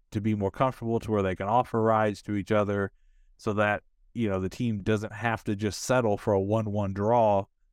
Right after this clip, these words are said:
uh, against, you know, not that great of an opponent when they could have won two one or three one, uh,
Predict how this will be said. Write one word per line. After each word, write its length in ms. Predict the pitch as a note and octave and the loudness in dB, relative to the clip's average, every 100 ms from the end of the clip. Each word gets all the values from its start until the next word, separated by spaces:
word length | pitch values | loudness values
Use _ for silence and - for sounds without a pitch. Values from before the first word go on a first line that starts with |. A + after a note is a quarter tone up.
| _ _ | _ _
uh, 300 | F#2 F#2+ F#2+ | -6 -4 -2
against, 340 | G2 G2+ G2+ - _ _ | 0 -2 -2 -8 _ _
you 140 | A2+ G2+ | -4 -4
know, 160 | F2 - | -4 -4
not 360 | G2+ G2+ G#2 | 0 0 0
that 200 | - G#2 | -2 -2
great 180 | G2+ A2 | 0 2
of 100 | G2+ | 0
an 80 | G2 | -2
opponent 520 | F2+ - F3 C3+ A2+ - _ _ _ _ _ _ _ _ _ _ - | -4 0 0 0 -4 -10 _ _ _ _ _ _ _ _ _ _ -6
when 140 | A2 | -2
they 120 | A2 | 0
could 180 | G2 B2 | 0 0
have 120 | G#2 | 0
won 340 | G2+ G#2+ F#2+ F#2+ | 0 0 0 -2
two 320 | - A#2+ G#2+ | -2 0 0
one 440 | G2 G#2 G#2 G#2 | 0 0 0 0
or 140 | G2 F2+ | -2 -6
three 320 | - G#2 G#2+ | -4 -2 0
one, 500 | G#2 G2+ F#2+ F#2+ F#2+ - _ _ _ _ _ - | -2 -2 -2 -2 -4 -12 _ _ _ _ _ -4
uh, 340 | G2 F#2 E2+ | -2 0 -4